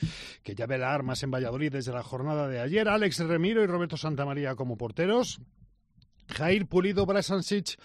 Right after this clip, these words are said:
Rulo, Carlos David e Íñigo López como defensas, Camacho, González, Sastre, Alex Gallar, Ferreiro, Melero, Luso y Moy Gómez como mediocampistas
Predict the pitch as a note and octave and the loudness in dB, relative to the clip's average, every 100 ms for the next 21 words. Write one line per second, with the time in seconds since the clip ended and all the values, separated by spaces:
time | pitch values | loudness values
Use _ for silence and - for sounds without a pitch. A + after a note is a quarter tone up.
0 | - - D#3 F3+ A#3 F3 C3+ F3 D#3 D3+ | -20 -4 2 6 8 8 6 2 4 4
1 | D#3 G3 G3 - F3 G#3 G3 D3+ C3 C3 | 4 2 0 2 4 4 4 4 4 2
2 | - C#3 C3+ C3 F#3 F3 F#3 F#3 - D3+ | 0 2 2 2 0 2 2 2 2 2
3 | F#3 G3 G3 G3 D#3 B2 D#3 E3+ F3+ - | 4 4 4 4 2 0 2 2 2 2
4 | E3+ E3+ E3+ E3 E3 D3 D3 C#3 D#3+ D3+ | 0 0 0 2 2 2 2 2 2 0
5 | C#3+ D3 E3 D#3+ C#3+ D#3+ D#3+ D#3 E3 E3 | 0 2 2 2 0 0 0 0 0 -2
6 | D3+ F3 E3+ B2+ A#2+ A2 - C#3 B2+ D3 | 0 0 0 -2 -4 -6 -2 -2 0 -2
7 | F3 C#3+ D#3+ - E3+ E3 | -2 0 -2 2 2 2